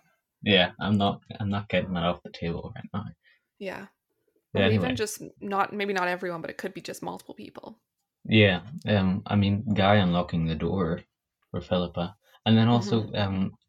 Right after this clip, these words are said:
Speaker 1: who's the guy that Philip kissed?
Speaker 2: Uh, Mister Hislop, the secretary.
Speaker 1: Yeah,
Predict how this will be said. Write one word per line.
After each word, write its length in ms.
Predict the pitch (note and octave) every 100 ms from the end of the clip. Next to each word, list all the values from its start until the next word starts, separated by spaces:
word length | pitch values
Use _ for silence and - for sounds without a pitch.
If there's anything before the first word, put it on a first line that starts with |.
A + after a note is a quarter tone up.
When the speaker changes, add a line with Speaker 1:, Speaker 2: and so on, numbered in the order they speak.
| _
Speaker 1:
who's 360 | - A2 G#2 -
the 260 | G#2 F2+ -
guy 220 | A2 E2+ E2+
that 160 | E2+
Philip 400 | - - E2 D#2+
kissed? 420 | - E2+ - - - _ _ _ _ -
Speaker 2:
Uh, 160 | G3
Mister 280 | F#3+ G3 G#3+
Hislop, 500 | G3 F#3+ F#3+ E3+ -
the 80 | F#3
secretary. 680 | - F3+ - - - - - - _ _ _ -
Speaker 1:
Yeah, 380 | A2+ A2 G2 G2+